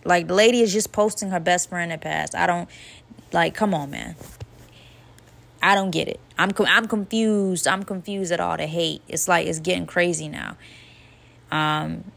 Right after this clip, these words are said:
and, and, and again, stop acting like Will Smith is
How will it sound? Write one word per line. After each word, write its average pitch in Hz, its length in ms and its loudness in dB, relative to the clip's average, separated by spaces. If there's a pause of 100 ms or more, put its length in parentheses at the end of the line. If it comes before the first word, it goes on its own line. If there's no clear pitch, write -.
and, 151 100 -6
and, 156 300 0
and 180 200 0
again, 180 420 2 (500)
stop - 680 4 (100)
acting 214 420 2
like 170 340 0
Will 185 180 2
Smith 196 500 -4 (140)
is 180 240 -4